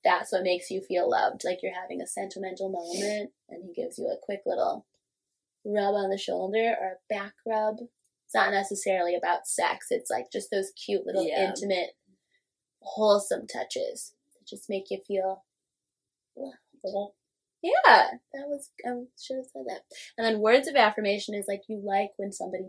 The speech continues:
Speaker 1: tells you, "I'm so proud of you, I appreciate you, I love you,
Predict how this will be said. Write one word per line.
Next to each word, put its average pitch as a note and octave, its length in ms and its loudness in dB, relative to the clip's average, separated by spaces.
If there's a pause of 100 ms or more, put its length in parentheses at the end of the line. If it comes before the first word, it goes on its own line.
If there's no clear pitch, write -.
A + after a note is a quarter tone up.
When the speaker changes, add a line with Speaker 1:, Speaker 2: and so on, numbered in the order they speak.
Speaker 1:
tells A3+ 400 2
you, F#3+ 120 -6
"I'm F#3+ 220 -6
so A3+ 220 -4
proud A3 280 -2
of G3+ 120 -6
you, - 120 -6
I G3 180 -2
appreciate G#3 480 -6
you, G3 200 -4
I G3 140 -4
love G3+ 340 2
you, G3+ 300 0